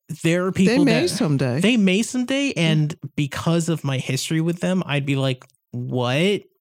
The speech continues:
Speaker 1: the hell?"
Speaker 2: I think you've done that a few times with me, actually.
Speaker 1: Yeah,
Speaker 2: <laughs>
Speaker 1: but that's because I respect you. If I, if, here's,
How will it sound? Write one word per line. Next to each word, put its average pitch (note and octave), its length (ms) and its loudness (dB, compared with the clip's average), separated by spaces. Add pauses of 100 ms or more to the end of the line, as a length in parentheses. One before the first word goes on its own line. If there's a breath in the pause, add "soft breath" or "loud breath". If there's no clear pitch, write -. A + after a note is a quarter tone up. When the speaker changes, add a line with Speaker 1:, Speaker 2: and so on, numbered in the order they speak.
(440)
Speaker 1:
the C#3 300 -4
hell?" C3 720 -4
Speaker 2:
I D#3+ 60 -6
think F#3 200 -2
you've E3 100 -2
done D#3+ 140 0
that D3+ 140 0
a C#3+ 40 0
few C#3+ 180 -4
times - 360 -4
with C3+ 140 -6
me, C#3+ 220 -2
actually. C3 200 0
Speaker 1:
Yeah, B3+ 380 0 (100)
Speaker 2:
<laughs> - 120 -10
Speaker 1:
but G#3+ 420 0
that's F#3 340 -2
because D#3 460 -2
I C3 140 -6
respect - 600 -6
you. C2 260 -6
If D3+ 240 -4
I, G#3+ 440 -2 (100)
if, D3+ 220 -4 (640)
here's, F#3+ 320 2